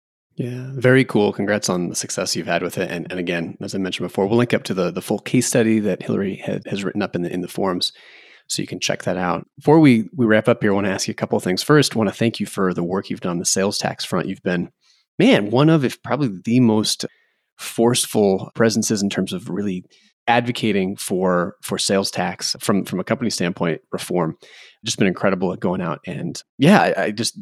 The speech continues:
it, really trying to, to talk to legislatures, uh, legislators and tell them, you know, what a mess it is and a <laughs> disaster. So a couple of questions for you. One, first, thank you for doing that.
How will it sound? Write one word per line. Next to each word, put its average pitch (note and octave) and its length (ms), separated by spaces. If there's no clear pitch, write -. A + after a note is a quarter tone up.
it, - 120
really B2+ 380
trying G2 280
to, F2 320
to - 160
talk - 260
to F2 260
legislatures, G#2 800
uh, F2+ 120
legislators G#2 640
and F#2 140
tell B2+ 180
them, G2 240
you A#2 100
know, F2+ 220
what A2+ 100
a F#2+ 40
mess F#2+ 280
it F#2+ 80
is - 220
and - 120
a G#2 40
<laughs> - 0
disaster. A#2 560
So G#2+ 200
a F2 80
couple E3 180
of F3 60
questions G#2 300
for - 160
you. F2+ 100
One, A2+ 200
first, - 240
thank C#3 240
you - 80
for - 140
doing F2+ 260
that. - 200